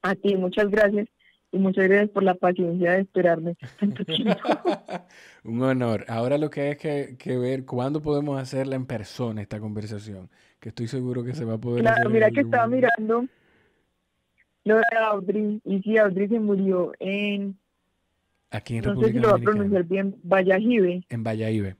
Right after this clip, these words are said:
Speaker 2: Vallahive, sí, no, sí.
Speaker 1: Vallahive.
Speaker 2: Sí, sí, sí.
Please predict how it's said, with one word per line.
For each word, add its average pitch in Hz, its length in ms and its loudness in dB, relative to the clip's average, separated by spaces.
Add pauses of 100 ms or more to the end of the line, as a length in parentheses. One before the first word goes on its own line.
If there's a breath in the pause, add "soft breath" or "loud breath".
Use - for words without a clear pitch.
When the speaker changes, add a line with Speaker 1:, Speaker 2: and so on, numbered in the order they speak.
(100)
Speaker 2:
Vallahive, 104 560 -10 (100)
sí, 101 200 -12
no, 104 160 -18 (120)
sí. 95 260 -20
Speaker 1:
Vallahive. 180 500 0 (100)
Speaker 2:
Sí, 101 300 -14
sí, 98 140 -20
sí. - 140 -18